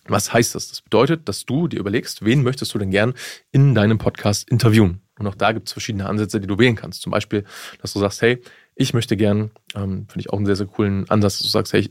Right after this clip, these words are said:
du interviewst Kunden von dir, ja, Leute, die bei dir, ähm, Kunde sind, vielleicht durch deine Au-, wenn du eine Ausbildung hast, durch die Ausbildung gelaufen sind, ähm, wenn du Dienstleister bist, die halt,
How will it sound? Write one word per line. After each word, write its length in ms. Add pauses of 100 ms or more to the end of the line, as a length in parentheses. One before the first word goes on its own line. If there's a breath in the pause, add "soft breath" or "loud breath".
(100)
du 100
interviewst 500 (380 loud breath)
Kunden 280
von 140
dir, 180 (140)
ja, 160 (100)
Leute, 220
die 260
bei 180
dir, 420
ähm, 240 (220)
Kunde 240
sind, 260
vielleicht 280
durch 100
deine 160
Au-, 100
wenn 80
du 60
eine 80
Ausbildung 340
hast, 160
durch 80
die 80
Ausbildung 320
gelaufen 300
sind, 180 (380 loud breath)
ähm, 260
wenn 80
du 80
Dienstleister 440
bist, 180
die 100
halt, 200